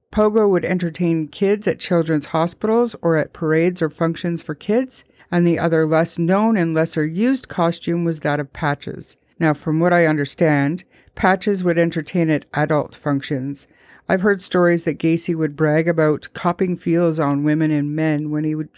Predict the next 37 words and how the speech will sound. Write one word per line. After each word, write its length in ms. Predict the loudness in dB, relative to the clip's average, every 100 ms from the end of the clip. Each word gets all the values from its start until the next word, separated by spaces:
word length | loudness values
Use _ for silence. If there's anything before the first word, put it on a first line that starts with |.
| _
was 220 | -2 -2
dressed 360 | 0 0 0 -6
as 100 | -8
Patches, 560 | -6 -6 -2 -2 -2
saying, 500 | -4 -2 0 0 -2 -6 _
"A 60 | -12
clown 420 | -4 2 2 2
can 200 | 0 -2
get 140 | 0 0
away 220 | 0 0
with 180 | -2 -2
murder." 600 | -2 -2 -2 -4 -8 -14 _ _ _ _
Both 200 | 0 0
of 100 | 0
his 140 | -2 -2
costumes 640 | 0 0 0 -2 -2 0
are 120 | -2
on 120 | 0 -2
display 520 | -4 0 2 2 2
at 160 | -4
the 80 | -6
Crime 360 | -4 0 0 2
Museum 520 | 0 0 0 0 0
on 180 | -2 -4
Alcatraz 640 | -4 -4 -6 -4 -2 -2 -6 -6
Island, 640 | -2 0 0 0 -2 -6 -12
creepy 640 | -12 0 0 2 2 2 0
and 200 | -2 0
very 240 | 2 0
demented. 720 | 0 -2 -2 -2 -4 -4 -4 -10 _ _ _ _ _
Uh, 120 | -6 -6 _ 0
there's 300 | 2 2 0
no 220 | 0 0 -2
evidence 440 | 0 2 0 -2
to 140 | -6
suggest 520 | -6 -6 -2 -2 0
that 120 | -2